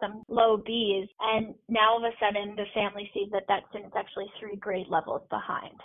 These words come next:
And now we have to go back, and we actually go back a little bit before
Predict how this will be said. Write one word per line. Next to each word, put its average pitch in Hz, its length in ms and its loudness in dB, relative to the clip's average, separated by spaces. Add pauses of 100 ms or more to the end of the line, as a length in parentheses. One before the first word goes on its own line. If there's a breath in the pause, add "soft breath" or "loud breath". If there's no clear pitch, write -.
(140)
And 208 320 2 (160)
now 220 240 6
we 226 100 4
have 220 200 4
to 208 100 -6
go 208 260 4
back, 247 380 6
and 208 100 -6
we 208 100 -10
actually 214 300 -8
go 202 140 2
back 202 240 -2
a 208 40 -4
little 202 220 -2
bit - 240 -6
before 262 640 2